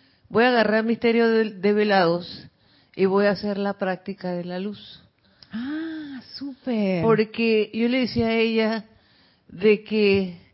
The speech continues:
Speaker 1: muchas cosas que a veces uno tiene, alguna molestia o lo que sea, y me acordaba lo del Serapis Bey, y yo decía,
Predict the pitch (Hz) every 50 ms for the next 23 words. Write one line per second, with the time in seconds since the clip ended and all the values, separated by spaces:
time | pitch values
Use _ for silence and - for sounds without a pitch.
0 | _ _ _ _ - _ _ _ - - 240 294 294 349 339 - 359 330 320 349
1 | 240 240 226 226 226 220 254 262 247 247 247 247 254 254 240 226 196 190 190 190
2 | 190 190 214 233 233 233 233 233 220 220 - _ _ _ _ _ - 175 190 190
3 | 190 202 214 220 214 208 220 - 233 220 220 214 208 208 208 208 208 208 202 196
4 | 180 175 175 - 175 - - - 220 220 208 196 180 175 180 - _ _ _ _
5 | - - _ _ _ _ _ _ _ _ _ _ _ _ _ _ _ _ - 208
6 | 214 214 220 214 214 220 220 233 240 262 277 277 262 240 220 208 202 185 - 208
7 | 202 196 196 196 196 196 208 226 220 226 233 208 214 214 214 226 226 220 233 254
8 | 262 233 208 190